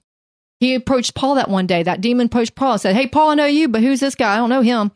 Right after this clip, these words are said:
And that meant no meant to watch. So part of you is complimented when the devil attacks you. Part of you, you're like, "Leave me alone." But part of you has to be a compliment because he ain't gonna bother you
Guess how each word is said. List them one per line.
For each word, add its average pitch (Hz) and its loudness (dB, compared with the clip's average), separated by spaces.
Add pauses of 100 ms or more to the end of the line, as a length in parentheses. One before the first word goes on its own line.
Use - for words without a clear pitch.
(640)
And 190 2
that 226 -2
meant 233 0
no 220 2
meant 208 -2 (140)
to 208 -2
watch. 180 -6 (460)
So 220 0 (160)
part 415 0
of 233 0
you 214 0
is 196 -2
complimented 190 -4
when 180 -4
the 185 -4
devil 180 -2
attacks 233 -6
you. 165 -2
Part 196 -4
of 170 -4
you, 190 -2
you're 185 -2
like, 175 -4
"Leave 180 -4
me 190 -4
alone." 240 0
But - -10
part 214 -2
of 240 -2
you 262 0
has 277 -4
to - -16
be 294 -4
a 285 -4
compliment 277 -4
because 190 -6
he 233 0
ain't 269 -6
gonna 247 -2
bother 294 0
you 196 0